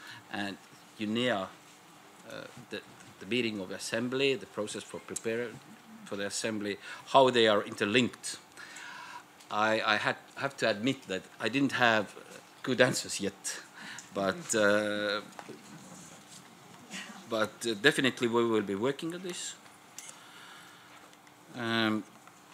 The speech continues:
the assembly can increase, uh, our understanding, uh, of how to drive innovation that counts pollution and other key environmental issues.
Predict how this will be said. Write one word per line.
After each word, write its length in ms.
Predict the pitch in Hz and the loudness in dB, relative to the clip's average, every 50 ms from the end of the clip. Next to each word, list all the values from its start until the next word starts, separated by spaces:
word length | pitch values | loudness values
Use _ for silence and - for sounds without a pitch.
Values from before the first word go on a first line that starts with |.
| - - | -4 2
the 180 | 139 143 147 | 6 8 10
assembly 580 | 147 143 - - - 160 151 147 143 139 131 123 | 10 10 8 8 10 10 10 10 8 8 6 4
can 260 | 120 - 135 127 123 | 4 4 4 4 6
increase, 640 | 123 120 110 - - 127 123 113 - - - - - | 4 2 0 0 0 0 0 2 2 2 4 4 4
uh, 340 | 123 113 113 110 110 110 110 107 | 4 4 4 4 4 2 2 4
our 280 | 117 127 139 135 127 | 4 6 8 8 8
understanding, 720 | 123 120 113 107 - - - 120 113 110 110 110 104 98 92 98 | 8 6 4 2 -2 -2 0 0 0 0 0 -2 -6 -8 -8 -6
uh, 300 | 107 110 104 104 101 104 | -4 -2 -2 0 -2 -2
of 100 | 95 - | -2 0
how 140 | 120 107 101 | 0 0 0
to 140 | - - | 0 -4
drive 280 | 98 92 107 104 101 101 | -6 -2 0 0 0 0
innovation 640 | 104 104 104 104 131 147 151 - - - 151 139 117 | 0 0 0 2 2 2 2 2 0 0 0 -2 -4
that 160 | 104 87 - | -6 -8 -8
counts 260 | - 104 98 - - | -6 -6 -4 -4 -6
pollution 600 | - - 113 117 147 170 - - - 151 139 139 147 - - - - - - | -6 -6 -4 -4 -4 -2 -4 -4 -6 -6 -8 -10 -12 -14 -20 -20 -20 -18 -10
and 200 | - 107 95 98 | -8 -4 0 2
other 220 | 117 127 139 139 117 | 4 4 4 2 -2
key 260 | - - - 127 120 | -6 -6 -6 -4 -2
environmental 680 | 120 120 110 117 117 117 113 113 113 113 107 - 113 104 | -2 -2 -2 -2 -2 0 0 -2 -2 -4 -4 -4 -4 -4
issues. 500 | 110 110 - - 110 101 101 - - - | -4 -4 -4 -4 -4 -6 -8 -8 -10 -12